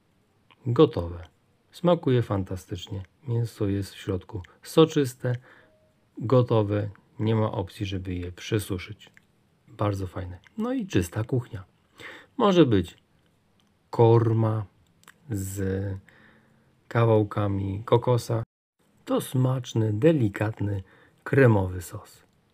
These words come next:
Może być również inny sos z kuchni indyjskiej, choć warto wypróbować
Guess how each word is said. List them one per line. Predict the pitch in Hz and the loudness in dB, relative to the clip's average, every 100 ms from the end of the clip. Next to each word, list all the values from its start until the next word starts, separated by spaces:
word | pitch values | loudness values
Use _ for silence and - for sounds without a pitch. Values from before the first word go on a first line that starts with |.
| _ _ _ _ _ _ _ | _ _ _ _ _ _ _
Może | 240 202 160 | 2 6 6
być | 131 117 113 | 6 4 2
również | 104 104 98 101 98 95 - _ _ _ _ _ _ _ - | 0 0 0 0 -2 -6 -10 _ _ _ _ _ _ _ 2
inny | 165 160 151 | 6 8 6
sos | 127 - 131 - | 4 0 -2 -4
z | - | -6
kuchni | 135 123 - 123 120 - _ _ _ _ _ | -6 -4 -2 0 -2 -6 _ _ _ _ _
indyjskiej, | - 123 117 117 113 - - 107 101 95 _ _ _ _ _ _ _ _ _ _ _ | 4 6 6 6 2 -2 -4 -2 -2 -6 _ _ _ _ _ _ _ _ _ _ _
choć | - 370 131 | -4 0 2
warto | 113 127 120 117 113 | 2 2 2 0 -2
wypróbować | 127 226 - 107 101 98 98 - | -2 -2 0 0 0 -2 -4 -8